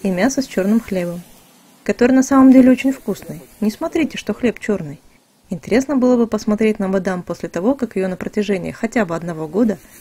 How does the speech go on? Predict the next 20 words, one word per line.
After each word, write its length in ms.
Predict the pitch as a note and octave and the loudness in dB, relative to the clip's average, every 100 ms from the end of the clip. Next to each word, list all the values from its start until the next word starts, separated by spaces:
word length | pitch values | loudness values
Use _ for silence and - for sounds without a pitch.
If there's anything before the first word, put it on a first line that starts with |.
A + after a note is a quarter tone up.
| - | -4
каждый 240 | A#3+ B3+ | 0 2
день 160 | A#3+ G#3 | 2 2
кормили 400 | F#3+ G3 C4+ B3 | 0 2 4 4
русским 400 | F#3+ - D#3+ D#3 | 0 -8 -12 -4
супом 360 | - C4 F#3 - | -4 -4 -6 -10
с 100 | - | -8
черным 380 | - F#3 F3+ F#3+ | -2 -2 -2 -6
хлебом. 460 | A3 G3 D3+ D3+ - _ _ _ _ _ _ _ _ _ _ _ _ _ _ _ _ _ _ _ | -4 -4 -6 -14 -18 _ _ _ _ _ _ _ _ _ _ _ _ _ _ _ _ _ _ _
Правда, 320 | C4 D#4+ D4 | 0 0 0
стоит 300 | C4+ D#4 D4 | -2 -2 -2
отметить, 420 | C4 C#4 A3+ D3+ - | 0 2 2 0 -6
что 160 | - | -6
для 160 | F#3+ G#3 | -2 -2
солдат 380 | - A3 D4+ - | -2 0 0 0
подобная 420 | C#4+ C#4+ C4 C4+ | -2 0 2 2
кормежка 580 | C4 B3 B3+ - A#3+ A3 | 2 2 2 0 -6 -2
действительно 640 | G#3 G#3 G#3+ A3 D4 D4 | -2 -2 -2 -2 -2 0
была 260 | B3+ F3 G3+ | 0 0 -2
вполне 340 | - F#3 E3+ | -2 -4 -4
приемлемой. 640 | - G3 G#3+ E3 C#3+ C#3+ | -2 0 0 -2 -8 -12